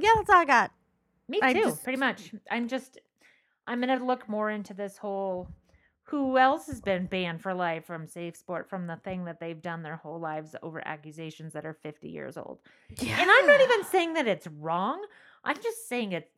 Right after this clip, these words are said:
Speaker 2: I don't know. Like, it's, there are so many things in the world that I just can't, oh, so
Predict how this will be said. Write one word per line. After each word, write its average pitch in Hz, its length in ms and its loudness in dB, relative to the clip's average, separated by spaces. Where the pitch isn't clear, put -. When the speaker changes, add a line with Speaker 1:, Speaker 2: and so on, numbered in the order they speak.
Speaker 2:
I 220 120 -2
don't 220 360 -2
know. 185 500 0
Like, 147 180 -8
it's, - 300 -10
there 254 120 -2
are 277 40 -2
so 302 260 -4
many 330 180 -6
things 277 280 -8
in 208 100 -6
the 196 60 -6
world 180 240 -6
that 156 120 -8
I 165 140 -4
just 180 340 -10
can't, 185 320 -8
oh, 240 280 6
so 214 300 -2